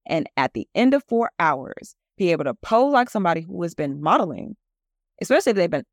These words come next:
actively modeling for eighteen years, you are delusional. You are delusional. And not the cute type, not, not, not the cute kind they talking about on TikTok, where it's just like, "Be delusional, girl. You get the life you want." If you go into a posing class thinking that you're gonna come out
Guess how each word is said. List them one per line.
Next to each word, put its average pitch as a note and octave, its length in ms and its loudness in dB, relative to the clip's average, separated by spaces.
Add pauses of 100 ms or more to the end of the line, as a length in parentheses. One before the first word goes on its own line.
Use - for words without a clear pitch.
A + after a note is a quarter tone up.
(120)
actively F#3+ 420 -2
modeling C3 500 -8 (760)
for - 100 -12
eighteen A#3+ 380 0
years, C4 480 2 (340)
you E4 200 2
are G#3 180 2
delusional. F3 800 -2 (520)
You A#3+ 560 0 (140)
are F3 280 4
delusional. D#3 400 -4
And D#3+ 80 -4
not B3 160 2
the C#4+ 80 -4
cute D#4 220 -4
type, F3+ 280 0 (120)
not, - 220 2
not, D4+ 160 4
not E4+ 140 4
the A#3+ 80 -2
cute D4+ 180 -6
kind G3+ 340 0
they F#3 80 0
talking G#3+ 240 0
about F3+ 180 2
on E3 80 -6
TikTok, - 380 -4 (240)
where F3 80 -4
it's G3 80 -4
just F#3 80 -4
like, F3 200 2 (240)
"Be F#4+ 140 2
delusional, F#4 500 0
girl. F4+ 380 0 (160)
You E4+ 80 0
get F4 100 2
the D4 60 2
life E4 220 2
you E4+ 120 -2
want." F#4+ 300 0
If G#3 200 0
you B3+ 320 -2
go D#4 200 4
into B3+ 260 -2
a A#3 80 -2
posing A#3 340 -2
class F3+ 300 0
thinking G3+ 200 -2
that F3+ 140 -2
you're B3 100 -2
gonna G#3 180 2
come G3+ 100 -2
out F3+ 200 2